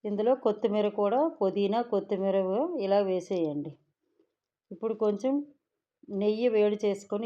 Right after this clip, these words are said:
ఇలా వేసుకోవాలి. నెయ్యి వేయడం వల్ల డిఫరెంట్ టేస్ట్ వస్తుంది, మంచి స్మెల్ కూడా వస్తుందండి. ఇందులో ఒక హాఫ్, హాఫ్ స్పూన్ చికెన్ మసాలా కూడా వేసుకోండి.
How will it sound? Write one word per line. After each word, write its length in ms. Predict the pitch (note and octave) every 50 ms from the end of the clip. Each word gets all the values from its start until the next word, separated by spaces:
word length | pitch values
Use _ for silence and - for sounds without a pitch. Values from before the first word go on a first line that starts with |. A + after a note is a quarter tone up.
| A3 G3+
ఇలా 140 | F#3+ G3 G3 F#3+ F#3
వేసుకోవాలి. 440 | F#3 F3+ F3+ - - G3+ F#3 E3 E3+
నెయ్యి 200 | F3 F3+ F#3+ G#3 G3+
వేయడం 300 | G3+ G3 F#3+ F#3 F#3+ F3+ F3+ F3
వల్ల 200 | F3+ F3 F3+ G3+ A#3+ E4 - - - _ _ _ _ _ -
డిఫరెంట్ 400 | F3+ F#3 E3+ - G3+ G#3 G#3+ G#3 -
టేస్ట్ 280 | F#3 F#3+ F#3 F#3 - G3
వస్తుంది, 340 | F#3 F#3 - - G3+ G#3 A#3 B3+ B3
మంచి 240 | G#3 F#3 F#3 F3+ - G3+ -
స్మెల్ 360 | - F#3+ F3 E3+ F3 F3+ F#3+ F3+ F#3
కూడా 180 | F#3 F3+ F3+ F3+ E3+
వస్తుందండి. 640 | E3+ E3 E3 - - E3+ D#3 E3 D#3+ D#3+ D#3+ G#3+ C#4+ F#4+ - - - _ _ _ _ _ -
ఇందులో 320 | G3 F#3 F#3+ G3 A3 A#3+ A#3 G#3+ G#3
ఒక 120 | G3+ - - F#3 E3+ E3+
హాఫ్, 280 | F3 F#3 G3 G3 - - - _ _ _ - -
హాఫ్ 220 | F3 F3 F#3 E3+ -
స్పూన్ 260 | - - A#3 B3 B3+ A#3+ - - -
చికెన్ 320 | - G#3+ - - B3 A#3+ A3 G#3
మసాలా 380 | G3 F#3+ F#3+ - G#3+ G#3 G#3+ G3+ G3
కూడా 160 | G3+ G3 G#3+ G#3+ G3+
వేసుకోండి. 640 | F#3 F3 F3 - - - - F3 D#3+ D#3+ E3 A#3+